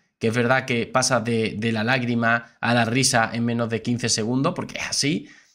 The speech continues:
pero que es que es así, ella es así de verdad, o sea, siempre lo ha sido, la conocimos así y siempre ha sido así. Igual que os digo que no me quiero lágrimas de Carmen Borrego o de Lidia Lozano, pues de ella la verdad es que siempre me lo he creído. Eh,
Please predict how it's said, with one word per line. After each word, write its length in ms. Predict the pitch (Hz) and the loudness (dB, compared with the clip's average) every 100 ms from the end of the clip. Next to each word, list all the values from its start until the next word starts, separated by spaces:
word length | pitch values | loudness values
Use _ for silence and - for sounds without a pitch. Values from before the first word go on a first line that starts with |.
| - - | -20 -6
pero 180 | 110 104 | -2 0
que 100 | 117 | 0
es 40 | |
que 120 | - | 2
es 60 | 175 | 2
así, 400 | 123 - 214 - | 4 2 0 -2
ella 260 | 120 151 156 | 0 2 2
es 80 | 143 | 2
así 280 | 143 196 | 2 2
de 100 | 185 | 4
verdad, 400 | 135 120 156 277 | 4 2 2 2
o 60 | 123 | 2
sea, 160 | 139 131 | 2 2
siempre 280 | 143 139 | 0 2
lo 80 | 147 | 2
ha 60 | 135 | 2
sido, 180 | 180 143 | 2 2
la 160 | 113 | 0
conocimos 500 | 117 113 - 143 139 | 0 -2 0 2 2
así 360 | 139 143 190 - - _ _ | 2 0 -2 -4 -16 _ _
y 120 | 131 | 0
siempre 280 | 135 131 127 | 2 2 2
ha 40 | |
sido 220 | 113 113 | 2 0
así. 360 | 101 - 196 - - - _ _ - | 0 0 0 -4 -12 -20 _ _ -12
Igual 320 | - 113 123 135 | -4 0 0 2
que 80 | |
os 80 | 139 | 2
digo 180 | 156 143 | 2 2
que 140 | 113 | 2
no 100 | 110 | 2
me 100 | 127 | 0
quiero 180 | 123 127 | 0 0
lágrimas 480 | 120 139 139 113 101 | 2 0 0 -4 -4
de 80 | 104 | -2
Carmen 320 | 127 127 123 | -2 0 0
Borrego 360 | 120 131 147 - | 0 0 -2 -2
o 100 | 110 | -4
de 100 | 110 | -2
Lidia 340 | 117 135 139 | 0 0 2
Lozano, 540 | 139 135 156 147 185 - _ _ _ _ | 2 2 0 0 -2 -10 _ _ _ _
pues 200 | 143 113 | 0 2
de 100 | 110 | 4
ella 220 | 127 156 | 4 4
la 60 | 151 | 4
verdad 200 | 139 156 | 2 0
es 60 | |
que 80 | 151 | 0
siempre 340 | 143 151 147 | 0 0 2
me 60 | 147 | 2
lo 80 | 143 | 2
he 40 | |
creído. 460 | 143 185 214 120 - _ _ _ _ _ | 2 2 2 0 -6 _ _ _ _ _
Eh, 600 | 113 120 117 113 107 | -2 0 0 0 0